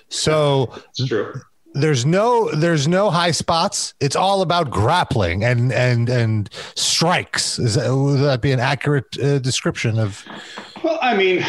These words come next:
Speaker 2: you never know when somebody will get launched on their head or get cracked with a flying knee. Or, I mean, it's not about necessarily whether something is a high spot or not, but
Speaker 1: Right.
Speaker 2: basically it is the,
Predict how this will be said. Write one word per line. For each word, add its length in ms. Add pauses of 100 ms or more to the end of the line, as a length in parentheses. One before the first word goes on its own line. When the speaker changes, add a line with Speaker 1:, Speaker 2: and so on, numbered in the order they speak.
(260)
Speaker 2:
you 120
never 220
know 360
when 400
somebody 680
will 200
get 220
launched 360
on 160
their 180
head 460
or 160
get 160
cracked 320
with 80
a 120
flying 420
knee. 260
Or, 140
I 20
mean, 240
it's 440
not 200
about 480
necessarily 600
whether 400
something 500
is 200
a 180
high 260
spot 340
or 80
not, 300
but 140
Speaker 1:
Right. 100
Speaker 2:
basically 760
it 120
is 260
the, 340